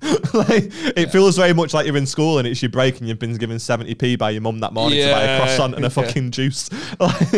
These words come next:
Speaker 2: Yeah, li-, like, everyone's trying to go to different bars on different levels and they're all fucking ramo. So I just went with these, uh,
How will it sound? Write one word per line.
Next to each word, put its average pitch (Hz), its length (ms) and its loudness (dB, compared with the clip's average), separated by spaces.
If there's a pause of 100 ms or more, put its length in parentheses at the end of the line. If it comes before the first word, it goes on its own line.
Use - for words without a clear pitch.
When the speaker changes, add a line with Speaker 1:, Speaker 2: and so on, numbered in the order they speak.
(100)
Speaker 2:
Yeah, 120 260 -2
li-, 127 140 -4
like, 139 240 -2
everyone's 135 500 -4
trying 123 360 -4
to 120 40 -4
go 113 220 -4
to 135 260 -4
different 123 420 -8
bars 120 360 0
on 139 100 -2
different 127 320 -6
levels 117 400 -6
and 104 100 -10
they're 113 140 -6
all 127 140 -4
fucking 120 560 -8
ramo. 113 420 -6
So 95 240 -8
I 101 60 -10
just 101 200 -12
went 107 140 -10
with 107 140 -14
these, 113 260 -4
uh, 104 240 -6